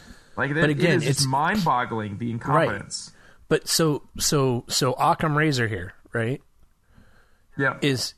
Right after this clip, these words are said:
Speaker 2: is it easier to suggest that Hue Jackson is the worst head coach ever in the history of football, or
Speaker 1: Mm.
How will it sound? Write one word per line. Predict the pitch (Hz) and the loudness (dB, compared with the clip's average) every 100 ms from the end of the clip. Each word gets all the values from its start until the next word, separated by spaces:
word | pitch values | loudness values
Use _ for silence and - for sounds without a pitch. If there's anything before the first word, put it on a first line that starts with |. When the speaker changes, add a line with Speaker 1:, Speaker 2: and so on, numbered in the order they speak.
| _ | _
Speaker 2:
is | 147 127 | 0 2
it | 131 - | 0 -2
easier | - 156 160 180 | -2 0 2 2
to | 170 165 | 2 0
suggest | 156 135 131 120 | 0 2 0 0
that | 107 | -8
Hue | - 151 | -2 -2
Jackson | 160 147 135 - 117 101 101 - - _ - - | 2 2 0 0 -2 -4 -6 -12 -20 _ -20 -4
is | 135 117 | -2 0
the | 113 | -2
worst | 113 117 143 170 - - _ _ _ - | -2 2 2 0 -4 -8 _ _ _ -20
head | - - 147 - | -6 -2 -2 0
coach | 131 113 - - | -2 -2 -4 0
ever | 127 123 | 0 0
in | 117 | 0
the | 113 | -2
history | 120 - 113 | -2 -2 -2
of | |
football, | - 101 - 85 85 _ _ _ _ _ _ _ _ _ - _ _ _ _ _ _ | -2 -4 -4 -10 -10 _ _ _ _ _ _ _ _ _ -20 _ _ _ _ _ _
or | 175 160 117 101 | 4 6 6 4
Speaker 1:
Mm. | 113 | 0